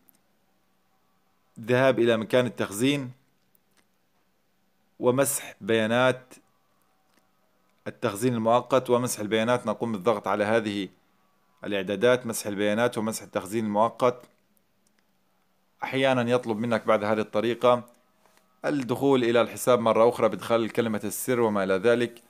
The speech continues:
على التطبيقات المختلفة. وهنالك طريقة خامسة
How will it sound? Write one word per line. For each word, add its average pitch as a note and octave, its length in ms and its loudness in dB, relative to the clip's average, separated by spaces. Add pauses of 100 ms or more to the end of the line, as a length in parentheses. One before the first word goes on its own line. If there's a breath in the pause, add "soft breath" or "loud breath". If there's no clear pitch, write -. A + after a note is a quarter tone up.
(140 soft breath)
على A2 120 -2
التطبيقات G#2+ 540 -4
المختلفة. A#2+ 640 -2 (240)
وهنالك B2+ 520 0 (180)
طريقة A2+ 320 -2
خامسة B2 640 0